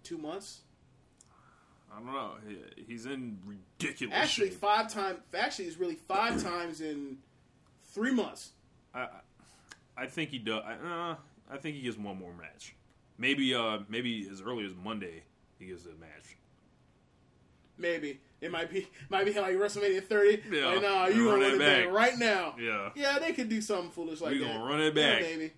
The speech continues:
Speaker 1: Yeah.
Speaker 2: And then, uh, you know, goes to the schmoz, and then, I don't know. But they, um, if they're gonna crown him, you know, this is it. Don't run from it.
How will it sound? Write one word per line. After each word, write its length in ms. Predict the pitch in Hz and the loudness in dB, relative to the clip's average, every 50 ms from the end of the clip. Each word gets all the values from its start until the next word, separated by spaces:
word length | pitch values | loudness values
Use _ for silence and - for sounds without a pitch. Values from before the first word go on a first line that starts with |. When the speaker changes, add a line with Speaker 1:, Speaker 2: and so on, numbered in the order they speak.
| _ _ - | _ _ -8
Speaker 1:
Yeah. 140 | 151 147 143 139 | -6 -6 -4 -4
Speaker 2:
And 80 | 110 113 113 110 110 107 104 104 | -4 -4 -4 -2 -4 -4 -4 -6
then, 20 | 104 101 | -6 -6
uh, 320 | 101 101 101 98 98 95 95 98 - _ _ _ - 101 | -6 -6 -6 -6 -8 -10 -12 -14 -18 _ _ _ -20 -20
you 60 | 95 92 | -18 -18
know, 300 | 92 90 87 87 85 - _ _ _ _ _ _ - | -16 -16 -16 -18 -20 -20 _ _ _ _ _ _ -14
goes 200 | 104 101 98 - | -12 -12 -12 -12
to 60 | - | -14
the 80 | 101 92 | -14 -14
schmoz, 580 | - - 110 95 95 92 92 92 92 92 87 87 | -14 -12 -12 -10 -8 -8 -8 -8 -8 -10 -12 -14
and 180 | 90 85 85 | -16 -16 -14
then, 360 | 85 87 87 87 85 85 82 - _ _ _ _ _ _ _ _ _ _ _ _ _ - | -14 -14 -14 -16 -18 -20 -20 -20 _ _ _ _ _ _ _ _ _ _ _ _ _ -16
I 60 | 92 | -16
don't 80 | 90 85 | -16 -14
know. 560 | 80 78 - - - - _ _ - - 131 - _ _ _ - 117 | -16 -18 -20 -20 -20 -20 _ _ -20 -20 -20 -20 _ _ _ -20 -10
But 400 | 107 120 120 120 117 117 113 101 - _ _ _ _ 110 107 | -6 -2 0 0 0 0 -2 -6 -10 _ _ _ _ -20 -12
they, 340 | 117 131 131 131 131 131 131 | -10 -8 -6 -6 -6 -4 -4
um, 680 | 127 127 123 127 123 123 123 120 117 117 117 117 110 - _ _ _ _ _ _ _ _ _ _ _ _ _ _ _ _ _ _ _ _ _ _ _ _ _ _ _ _ _ _ | -4 -2 -2 -2 -2 -2 -4 -4 -6 -8 -12 -16 -18 -20 _ _ _ _ _ _ _ _ _ _ _ _ _ _ _ _ _ _ _ _ _ _ _ _ _ _ _ _ _ _
if 80 | - 101 | -14 -10
they're 140 | 107 117 135 | -8 -6 -6
gonna 180 | 139 139 135 139 | -6 -8 -8 -6
crown 280 | - 156 156 156 151 | -2 -2 0 0 0
him, 200 | 127 117 113 107 - _ _ _ _ _ _ - | -2 -6 -8 -12 -16 _ _ _ _ _ _ -20
you 80 | 92 | -18
know, 240 | 90 90 87 90 90 - _ _ _ 98 90 92 | -16 -16 -14 -16 -16 -18 _ _ _ -20 -18 -16
this 120 | 101 107 117 | -14 -12 -10
is 100 | 120 127 | -4 -2
it. 240 | 147 147 127 107 - - _ _ _ _ _ _ _ _ 98 98 | 0 0 0 -2 -4 -12 _ _ _ _ _ _ _ _ -20 -16
Don't 180 | 98 110 127 | -14 -12 -6
run 200 | 131 143 147 147 | -4 -2 -2 -2
from 220 | 143 139 120 110 107 | -2 -4 -4 -4 -6
it. 100 | 98 | -10